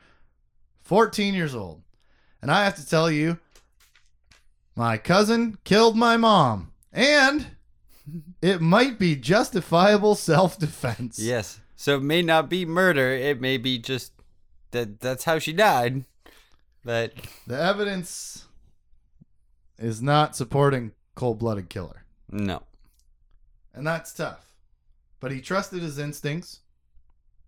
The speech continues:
Speaker 1: And with a lot of help from the ghost community, specifically the victim herself,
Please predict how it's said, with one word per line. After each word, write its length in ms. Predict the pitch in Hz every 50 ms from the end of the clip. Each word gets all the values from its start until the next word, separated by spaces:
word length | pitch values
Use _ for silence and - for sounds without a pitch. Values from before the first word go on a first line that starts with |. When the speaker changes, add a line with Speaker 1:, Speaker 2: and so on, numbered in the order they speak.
| _ _ _ _ _ _ _ _ _ _ _ _ _
Speaker 1:
And 320 | - 147 165 165 170 165 147
with 160 | 151 156 147
a 60 | 135
lot 340 | 120 127 147 185 208 214 185
of 120 | 147 123
help 320 | 120 135 151 151 156 - -
from 200 | - 151 143 131
the 60 | 117
ghost 300 | 117 135 160 185 170 -
community, 540 | - 123 123 131 131 123 123 135 156 165 - _ _ _ _ _ _ _ _ _ _ _ - _ - _ _ _ _ _ _ _ _ _ _ _ _ _ _ _ _ _ _ _ _ - 113 120 131 -
specifically 720 | _ - - - 143 139 180 180 170 165 156 160 165 151
the 100 | 139 139
victim 320 | 143 170 165 - - 151
herself, 500 | 143 135 127 - 143 139 139 185 - -